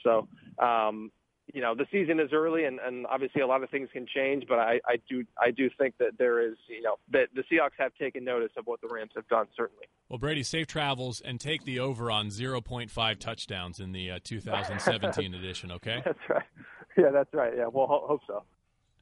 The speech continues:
Speaker 2: Uh, DeMarco Farr and J B Long as we continue here on Rams All Access on E S P N L A seven ten. And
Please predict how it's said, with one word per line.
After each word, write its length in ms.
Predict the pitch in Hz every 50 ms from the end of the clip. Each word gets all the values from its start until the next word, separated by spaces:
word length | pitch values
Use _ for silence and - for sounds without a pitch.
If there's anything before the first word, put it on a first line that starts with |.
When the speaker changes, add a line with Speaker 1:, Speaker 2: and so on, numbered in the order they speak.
| _ _ _ _ _ _ _ -
Speaker 2:
Uh, 100 | 120 107
DeMarco 380 | 107 113 139 143 139 135 120
Farr 200 | - 147 139 139
and 120 | 131 127 120
J 180 | 117 131 135
B 140 | 135 131 127
Long 260 | 127 127 127 139 143
as 80 | 127 113
we 100 | 131 131
continue 380 | - 117 - 139 135 127 123
here 220 | 117 117 127 123 120
on 220 | 113 113 110 110
Rams 280 | 110 123 135 143 131 156
All 180 | 135 127 127 -
Access 400 | 165 175 170 - 156 139 131 -
on 140 | 135 131 131
E 80 | 131 131
S 100 | 127 -
P 140 | - 131
N 100 | 135 131
L 240 | 123 113 120 117 120
A 120 | 127 131 123
seven 340 | - - 131 123 113 117 110
ten. 340 | - - 127 127 131 131 123
And 240 | - 127 120 120 113